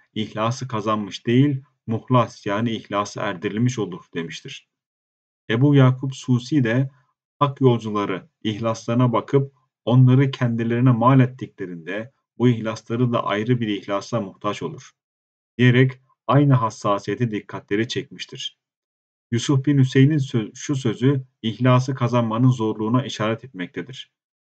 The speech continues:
"Dünyada en kıymetli ve elde edilmesi en zor şey ihlastır.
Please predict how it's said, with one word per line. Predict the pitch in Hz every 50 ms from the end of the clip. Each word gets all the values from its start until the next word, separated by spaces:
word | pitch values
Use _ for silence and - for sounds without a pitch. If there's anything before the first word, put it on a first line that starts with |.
| _ _ _ _ _ _ -
"Dünyada | 113 123 131 135 135 135 135 151 156 156 135 139 _ _ _ -
en | 131 143 160 151
kıymetli | - 139 131 127 127 120 117 - - 131 117
ve | 110
elde | - - 104 104 107 131 127
edilmesi | 123 120 117 113 113 107 - -
en | - 123 135 135
zor | 127 123 110 101
şey | - - 139 131 110
ihlastır. | 90 - 107 110 110 107 - - 87 - - -